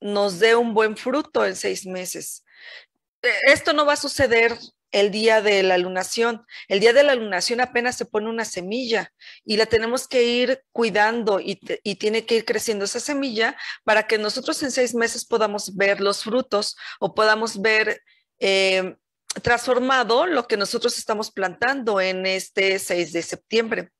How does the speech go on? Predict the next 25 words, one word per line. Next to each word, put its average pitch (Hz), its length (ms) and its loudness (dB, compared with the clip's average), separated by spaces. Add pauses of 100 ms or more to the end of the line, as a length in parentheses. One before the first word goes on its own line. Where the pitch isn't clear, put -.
(960)
Por 226 180 4
eso 226 100 0
es 269 120 -2
importante 240 760 -2
entender 196 600 -2 (520)
qué 254 140 4
energías 233 800 -2
están, 202 640 -4 (220)
nos 190 220 -4
están 202 260 -4
llegando 208 400 2
ahorita, 233 680 2 (840)
sobre 226 320 2
todo 262 240 4
ahorita 277 480 2
que, 180 260 -2
que 196 240 0
hay 208 160 4
mucho 247 320 -4
movimiento 190 720 -2
en 262 60 -2
los 208 140 -4
planetas 185 380 -2
personales 185 600 -6
también. 220 500 -4